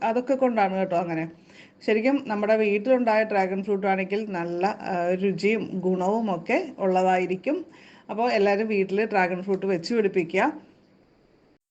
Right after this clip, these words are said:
അപ്പോൾ നമ്മൾ ഡ്രാഗൺ ഫ്രൂട്ട് കട്ട് ചെയ്തുകൊണ്ടിരിക്കുകയാണ്. ഫുള്ളൊന്നും വേണ്ട, കുറച്ച് ഡ്രാഗൺ ഫ്രൂട്ട് ഒരു പാർട്ട് എടുത്താൽ മതി. നമ്മളിത് മിക്സ്ഡ് ജ്യൂസാണല്ലോ ഉണ്ടാക്കുന്നത്. അപ്പോൾ ഡ്രാഗൺ ഫ്രൂട്ടിൻ്റെ ഗുണങ്ങൾ പറയാനാണെങ്കിൽ ഏറ്റവും പ്രധാനപ്പെട്ട ഒരു കാര്യം കൊളസ്ട്രോൾ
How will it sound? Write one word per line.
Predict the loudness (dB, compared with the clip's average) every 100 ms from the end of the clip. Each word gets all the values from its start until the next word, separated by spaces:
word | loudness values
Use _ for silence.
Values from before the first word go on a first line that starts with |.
| _ _ -20 _ -2
അപ്പോൾ | 2 4
നമ്മൾ | 4 2 4
ഡ്രാഗൺ | 4 4 2 -2 -2
ഫ്രൂട്ട് | -2 -2 0
കട്ട് | -2 0
ചെയ്തുകൊണ്ടിരിക്കുകയാണ്. | -2 -2 -2 0 0 2 0 0
ഫുള്ളൊന്നും | 2 2 2 2 2
വേണ്ട, | 2 2 2
കുറച്ച് | 0 -2 2
ഡ്രാഗൺ | 2 2 0 0
ഫ്രൂട്ട് | 0 0 -2 -8 -16 -4 -2
ഒരു | 2 4
പാർട്ട് | 4 2
എടുത്താൽ | 0 0 0 0
മതി. | 0 -2 -2 -14 _ -20 -2 4
നമ്മളിത് | 6 6 4 0
മിക്സ്ഡ് | 0 0 2
ജ്യൂസാണല്ലോ | 2 4 2 2 2
ഉണ്ടാക്കുന്നത്. | 2 0 0 -2 -2
അപ്പോൾ | -2 2
ഡ്രാഗൺ | 2 2 -2
ഫ്രൂട്ടിൻ്റെ | -2 0 0 0
ഗുണങ്ങൾ | -2 -2 0
പറയാനാണെങ്കിൽ | 2 4 2 0 -2 0 0
ഏറ്റവും | 0 -2
പ്രധാനപ്പെട്ട | 0 2 2 0 -2
ഒരു | 2 4
കാര്യം | 4 2 0
കൊളസ്ട്രോൾ | 0 0 0